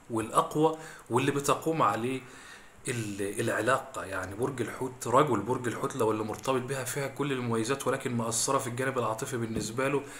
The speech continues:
هتبقى مقصرة في كل حاجة، والأنثى برضه. فاللي مرتبط ببرج الحوت يعرف كده، هي أبراج عاطفية وأبراج رومانسية،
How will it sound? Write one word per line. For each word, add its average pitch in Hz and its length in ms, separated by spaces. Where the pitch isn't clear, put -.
هتبقى 120 320
مقصرة 113 420
في 117 100
كل 120 280
حاجة، 117 380
والأنثى 110 580
برضه. 117 320
فاللي 175 220
مرتبط 175 380
ببرج 139 400
الحوت 139 360
يعرف 131 380
كده، 98 260
هي 151 220
أبراج 147 300
عاطفية - 580
وأبراج 120 420
رومانسية، 101 720